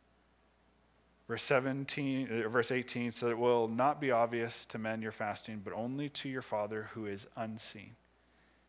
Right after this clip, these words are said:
And your Father who sees what is done in secret will reward you." The Father sees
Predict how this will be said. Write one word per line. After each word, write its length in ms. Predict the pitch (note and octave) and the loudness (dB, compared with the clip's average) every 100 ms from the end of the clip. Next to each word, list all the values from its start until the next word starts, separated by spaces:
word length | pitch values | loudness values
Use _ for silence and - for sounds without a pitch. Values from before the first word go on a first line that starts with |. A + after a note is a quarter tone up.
| - | 2
And 100 | D#3+ | 6
your 60 | |
Father 340 | D3+ F3 F#3+ G#3+ | 12 12 12 12
who 80 | F#3 | 10
sees 480 | - G3 F#3+ F#3 | 6 6 6 6
what 140 | F#3 E3+ | 4 4
is 100 | D#3 | 6
done 140 | D3+ | 4
in 100 | D3+ | 4
secret 460 | D3 C#3+ - C3 B2+ | 0 -2 0 -2 0
will 520 | C3+ C#3+ C#3+ C#3+ C#3+ D3 | 2 4 4 2 -2 -8
reward 500 | C3 G#2+ F#2+ F#2 - | -6 -4 -4 -6 -8
you." 180 | F#2+ G#2 _ _ _ _ _ _ _ _ _ _ _ _ _ _ _ _ _ _ _ _ _ _ _ - | -10 -14 _ _ _ _ _ _ _ _ _ _ _ _ _ _ _ _ _ _ _ _ _ _ _ -14
The 80 | A2+ | 2
Father 320 | C3+ C3 A#2 | 4 6 4
sees 640 | - A#2 - - - - | -2 -4 -8 -12 -12 -10